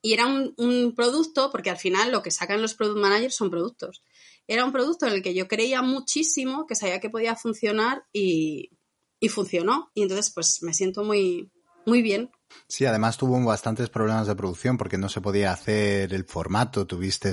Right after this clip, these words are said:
Speaker 2: que
Speaker 1: Sí,
Speaker 2: ¿Cómo?
Speaker 1: fue, pero a mí cuando,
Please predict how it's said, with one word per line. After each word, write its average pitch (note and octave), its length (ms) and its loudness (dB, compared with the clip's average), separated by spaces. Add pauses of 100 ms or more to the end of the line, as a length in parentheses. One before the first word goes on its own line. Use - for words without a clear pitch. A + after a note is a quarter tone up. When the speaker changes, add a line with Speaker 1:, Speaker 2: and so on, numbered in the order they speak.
Speaker 2:
que F#2 440 2 (840)
Speaker 1:
Sí, B3 200 2
Speaker 2:
¿Cómo? A#2 240 -2 (320)
Speaker 1:
fue, A3+ 480 -2
pero A3+ 200 2 (360)
a A#3 80 2
mí A#3+ 120 2
cuando, C#4 720 0